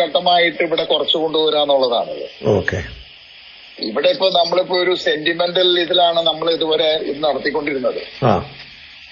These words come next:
Speaker 1: സെന്റിമെന്റൽ എന്ന് പറഞ്ഞു കഴിഞ്ഞാൽ നമ്മളിപ്പോ ഫാദറായിട്ട് തുടങ്ങി,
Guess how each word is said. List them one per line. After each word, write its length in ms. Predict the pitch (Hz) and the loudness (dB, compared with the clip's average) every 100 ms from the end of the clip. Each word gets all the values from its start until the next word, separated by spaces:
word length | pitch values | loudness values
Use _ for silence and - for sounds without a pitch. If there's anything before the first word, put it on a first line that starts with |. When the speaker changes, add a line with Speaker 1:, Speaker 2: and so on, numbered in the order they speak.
| - - _ - | -20 -20 _ -6
Speaker 1:
സെന്റിമെന്റൽ 640 | 123 120 143 160 170 165 | -4 -2 0 0 0 0
എന്ന് 200 | 165 170 | 0 -2
പറഞ്ഞു 180 | 170 165 | 0 0
കഴിഞ്ഞാൽ 200 | 165 170 | 2 2
നമ്മളിപ്പോ 800 | 165 156 151 156 160 160 156 - - _ _ _ _ _ _ _ - - - | 0 -2 -4 0 0 2 0 -4 -12 _ _ _ _ _ _ _ -6 -4 -2
ഫാദറായിട്ട് 720 | 156 147 156 156 151 165 156 | 2 2 4 4 2 0 0
തുടങ്ങി, 400 | 147 143 143 165 | 2 2 0 -4